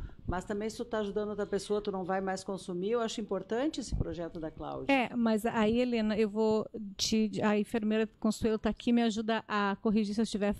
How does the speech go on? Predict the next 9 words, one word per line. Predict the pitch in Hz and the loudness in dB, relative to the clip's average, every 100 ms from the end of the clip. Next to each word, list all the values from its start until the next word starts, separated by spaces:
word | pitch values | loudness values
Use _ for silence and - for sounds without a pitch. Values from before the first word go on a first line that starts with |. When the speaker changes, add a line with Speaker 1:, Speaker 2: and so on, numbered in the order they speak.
| - - | -8 -2
Speaker 2:
errada. | 214 196 190 214 214 220 - - - | 0 2 2 2 0 -4 -12 -20 -8
A | - 220 | 0 0
gente | 226 240 - | 2 0 2
também | 247 240 269 302 | 2 4 4 2
vai | 262 247 | 0 0
ajudar | 233 214 226 226 | 0 0 0 0
que | 233 | 2
não | 226 220 | 2 2
há | 220 240 254 262 | 2 2 2 0